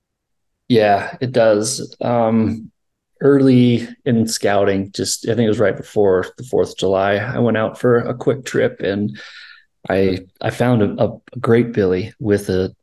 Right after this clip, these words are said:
he had a, a younger, young adult billy with him. Um, watched those guys, uh, from my camp one night. It was awesome, just with the,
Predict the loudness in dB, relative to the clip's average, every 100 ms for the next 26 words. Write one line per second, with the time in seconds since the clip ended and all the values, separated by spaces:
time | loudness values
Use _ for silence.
0 | -2 2 4 2 0 -4 -2 0 2 4
1 | 4 4 2 -2 -18 _ _ _ _ _
2 | _ -2 2 4 4 2 0 -2 0 0
3 | 2 0 -2 -2 -4 -6 _ _ _ _
4 | _ -6 -2 0 0 0 -4 -8 -12 _
5 | 0 0 0 2 0 0 0 2 2 0
6 | -2 -10 _ _ _ -6 -2 -4 -4 0
7 | 2 2 0 -2 -2 -4 -6 -4 -2 -2
8 | -4 -6 -8 -2 -2 -2 -4 -6 -6 -6
9 | -6 -6 -6 -8